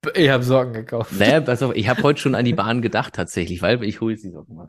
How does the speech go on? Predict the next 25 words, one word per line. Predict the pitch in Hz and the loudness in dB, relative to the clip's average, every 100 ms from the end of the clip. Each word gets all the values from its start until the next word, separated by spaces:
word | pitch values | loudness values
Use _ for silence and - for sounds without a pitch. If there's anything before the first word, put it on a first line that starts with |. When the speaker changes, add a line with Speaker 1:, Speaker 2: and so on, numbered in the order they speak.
| - _ _ _ _ _ _ _ _ - 120 - - _ - - - _ _ _ _ _ _ _ _ - - - _ _ _ _ 151 _ - - | -20 _ _ _ _ _ _ _ _ -12 -12 -14 -20 _ -16 -14 -16 _ _ _ _ _ _ _ _ -20 -20 -20 _ _ _ _ _ _ -20 -12
Speaker 1:
Ich | 120 | 0
hoffe, | 113 107 | 0 2
hat | 104 | 0
er | 101 98 - | 0 -2 -4
jetzt | 113 - - - | -8 -8 -14 -14
farblich | - 123 127 123 | -4 -4 -4 -8
abgestimmte | - - 139 - 139 139 | -8 -6 -8 -6 -6 -6
Socken | 139 143 165 170 - - - - | -6 -6 -8 -12 -16 -20 -20 -10
oder | - 185 160 | -2 0 2
er | 107 135 | 0 -2
hat | 123 - 120 | -2 -4 -6
Socken | 120 131 127 | -4 -2 -4
gekauft, | - 113 110 | -2 -2 -2
die | 117 | -4
rein | 110 117 | -4 -4
zufällig | - - 240 208 - 180 151 123 - - _ _ _ _ _ _ _ _ | -4 0 2 2 2 2 2 0 -4 -16 _ _ _ _ _ _ _ _
das | 123 | -4
Logo | 131 151 135 | 0 0 0
davon | 110 120 127 | -4 -6 -8
tragen. | 127 117 90 120 - _ _ _ | -6 -6 -8 -14 -16 _ _ _
Speaker 2:
Grün? | 135 90 123 | -4 2 2
Speaker 1:
Nein, | 185 | 2
es | - | -2
sind | 131 143 170 - _ _ _ - | -4 -2 -4 -10 _ _ _ -6
Speaker 2:
Grün? | 90 110 180 - | 2 2 2 -4